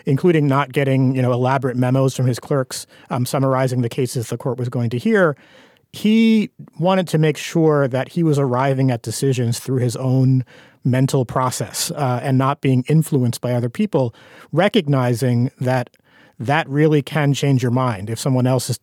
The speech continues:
you know, takes the first whack at something, um, it, it influences you. Uh, and he wanted to make sure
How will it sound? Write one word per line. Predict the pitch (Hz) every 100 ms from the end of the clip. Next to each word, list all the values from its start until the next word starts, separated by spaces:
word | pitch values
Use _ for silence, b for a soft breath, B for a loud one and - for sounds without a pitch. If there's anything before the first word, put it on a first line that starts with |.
| -
you | 120
know, | 113
takes | - 131 -
the | 127
first | 131 113
whack | 127 131 135
at | 139
something, | - 123 - 117 113 B B B B
um, | 143 123 131
it, | 156 139 139
it | 165
influences | 180 226 151 113 110 107 104
you. | 107 - 135
Uh, | 160 135 135
and | 143
he | 170
wanted | 165 160 151
to | 143
make | 135
sure | - 156 151 135 120